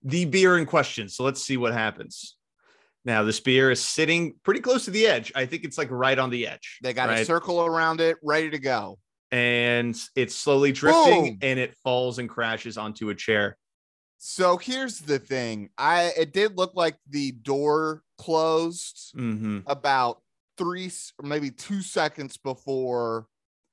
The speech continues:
Speaker 2: the bottle. And I bet the vibration and the condensation and how close it was to the edge of the table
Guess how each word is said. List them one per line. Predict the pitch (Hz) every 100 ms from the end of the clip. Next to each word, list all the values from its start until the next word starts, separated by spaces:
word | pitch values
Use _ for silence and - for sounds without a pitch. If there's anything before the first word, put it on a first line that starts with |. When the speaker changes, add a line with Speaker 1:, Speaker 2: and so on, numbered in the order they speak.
| _ _ _ _
Speaker 2:
the | 120 107
bottle. | 123 123 117 107 101 95 92 _ -
And | 131
I | 135
bet | 151 156 -
the |
vibration | 127 127 113 117 131 135 151 131 131 -
and | 113
the | 104
condensation | 127 120 120 117 - 120 120 117 120 113 113
and | 107 104
how | 117 117
close | - - 123 123
it | 123
was | 110 123 123 -
to | -
the | 110 107
edge | 113 113
of | 107
the | 107
table | 117 113 120 135 135